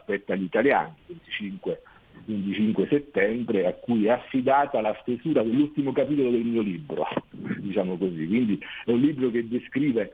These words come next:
l'evoluzione di questi tre anni, sottolineando le criticità che si sono reiterate negli esecutivi che si sono succeduti, e poi c'è un appendice finale in cui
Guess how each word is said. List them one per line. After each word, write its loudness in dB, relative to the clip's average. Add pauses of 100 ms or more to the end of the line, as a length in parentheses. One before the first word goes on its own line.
(120)
l'evoluzione 0
di -4
questi -2
tre 0
anni, 0 (220)
sottolineando 2
le 2
criticità 0
che -2
si -4
sono 2
reiterate 2 (320)
negli 2
esecutivi 0 (200)
che -4
si -4
sono 2
succeduti, 0 (220)
e -2
poi 4
c'è 2
un 0
appendice 0
finale 2
in -8
cui -2